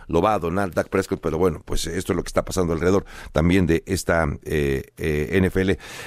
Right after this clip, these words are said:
También ya por último, Martín, comentarte, vaya nota la de ayer en el abierto de, de tenis en el, eh, Indian Wells que se lleva a cabo justamente en Estados Unidos. Perdió nada menos que Novak Djokovic. Novak Djokovic, el número uno del mundo,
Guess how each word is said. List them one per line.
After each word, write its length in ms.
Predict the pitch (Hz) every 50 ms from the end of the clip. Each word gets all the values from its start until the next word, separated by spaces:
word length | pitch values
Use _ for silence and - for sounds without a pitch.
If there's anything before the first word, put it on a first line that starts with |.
| - -
También 260 | - 120 147 180 185
ya 100 | 170 170
por 140 | 165 160 160
último, 260 | 175 160 156 160 151
Martín, 320 | 143 139 135 139 165 180 160
comentarte, 680 | - 127 117 110 104 - 147 147 139 - 147 123 - -
vaya 460 | - 104 123 143 143 135 156 151 - - 95
nota 400 | 120 135 - - - 123 92 82
la 120 | 90 92
de 100 | 90 90
ayer 340 | 92 92 120 127 120 110 - -
en 200 | 85 90 90 92
el 140 | 92 92 92
abierto 420 | 92 107 120 120 87 - 98 92
de, 300 | - - - - 87 82
de 120 | 78 82 80
tenis 360 | - 120 117 117 98 - 101
en 100 | 87 85
el, 220 | 85 82 80 80
eh, 280 | 78 65 67 76 71 - -
Indian 360 | 110 117 101 104 98 90 90
Wells 200 | 110 113 - -
que 80 | 98
se 100 | 76 85
lleva 200 | 87 101 101 101
a 40 | 90
cabo 300 | - 95 95 101 95 92
justamente 720 | 82 - 107 98 - 95 92 101 104 95 - 95 87 82
en 80 | 78 78
Estados 280 | 73 - 117 107 87
Unidos. 380 | 98 120 139 165 170 143 - - - - - - - - - - - -
Perdió 500 | 143 135 131 120 135 160 180 165 101 - - - - - _ _ _ _ - _ _ _ _ -
nada 400 | - 98 104 117 131 123 120 120
menos 280 | 117 120 117 110 -
que 200 | - 104 - - -
Novak 400 | 90 98 107 117 110 107 101 -
Djokovic. 400 | 90 87 80 - 82 - - 101
Novak 280 | 131 165 160 139 117 101
Djokovic, 460 | 135 180 - - 156 151 147 - - -
el 160 | 104 110 120
número 280 | 156 170 156 135 117 - -
uno 300 | 156 170 175 170 160 135
del 220 | 113 98 101 101
mundo, 520 | 120 143 170 180 160 139 117 120 131 131